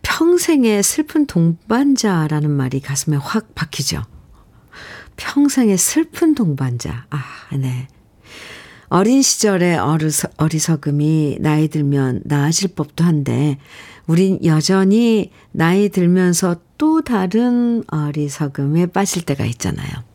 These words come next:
음, 그래도 우리가 이렇게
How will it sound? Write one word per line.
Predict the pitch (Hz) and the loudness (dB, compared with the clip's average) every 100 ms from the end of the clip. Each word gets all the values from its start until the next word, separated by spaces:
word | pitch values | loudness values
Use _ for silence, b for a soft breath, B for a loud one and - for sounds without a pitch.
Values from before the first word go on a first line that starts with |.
| _ _ - - _ _ - | _ _ -20 -20 _ _ -8
음, | 131 123 127 - B B B | -6 -8 -12 -16 B B B
그래도 | 185 220 185 196 175 - - _ _ _ B B B B | 4 4 6 4 4 -4 -20 _ _ _ B B B B
우리가 | 196 208 220 214 | 0 2 4 4
이렇게 | 196 196 | 2 0